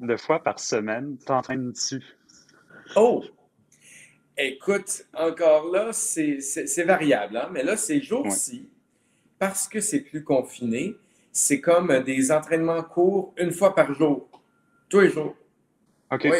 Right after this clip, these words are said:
Speaker 1: genre une
Speaker 2: Alors, on
Speaker 1: trentaine
Speaker 2: fait ça à
Speaker 1: minutes
Speaker 2: distance.
Speaker 1: ou
Speaker 2: Mon entraîneur est, euh,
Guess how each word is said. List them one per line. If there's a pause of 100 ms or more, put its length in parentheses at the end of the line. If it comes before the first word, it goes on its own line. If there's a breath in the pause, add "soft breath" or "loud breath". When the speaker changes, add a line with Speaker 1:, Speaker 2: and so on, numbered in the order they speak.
Speaker 1:
genre
une
Speaker 2:
Alors,
on
Speaker 1:
trentaine
Speaker 2:
fait
ça
à
Speaker 1:
minutes
Speaker 2:
distance.
Speaker 1:
ou
Speaker 2:
Mon
entraîneur
est,
euh,